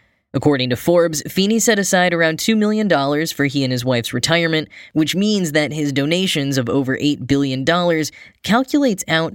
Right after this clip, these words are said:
to Feeney having given away three hundred seventy-five thousand percent more money than his current net worth. His Giving While Living concept inspired Bill Gates and Warren Buffett's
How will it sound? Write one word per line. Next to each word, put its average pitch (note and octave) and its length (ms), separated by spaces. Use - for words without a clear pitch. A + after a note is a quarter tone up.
to C#3+ 220
Feeney G3 400
having D#3 360
given C#3+ 280
away C3+ 420
three F#3 420
hundred E3+ 540
seventy-five D#3 720
thousand D#3+ 500
percent D3+ 400
more F3+ 460
money E3 520
than C3 180
his C#3 200
current C3+ 480
net A#2 340
worth. A#2+ 520
His F#3+ 280
Giving G3 340
While D#3+ 500
Living E3+ 380
concept D#3+ 520
inspired E3+ 800
Bill D3 200
Gates C#3 340
and C3+ 160
Warren B2 240
Buffett's B2+ 400